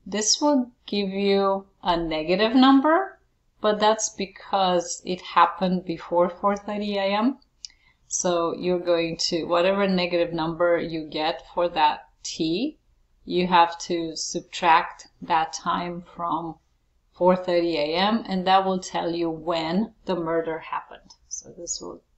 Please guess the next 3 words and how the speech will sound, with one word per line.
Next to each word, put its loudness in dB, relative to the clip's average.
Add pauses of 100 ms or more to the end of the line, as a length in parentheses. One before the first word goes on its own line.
(100)
tell -6
you -4 (3000)
when -12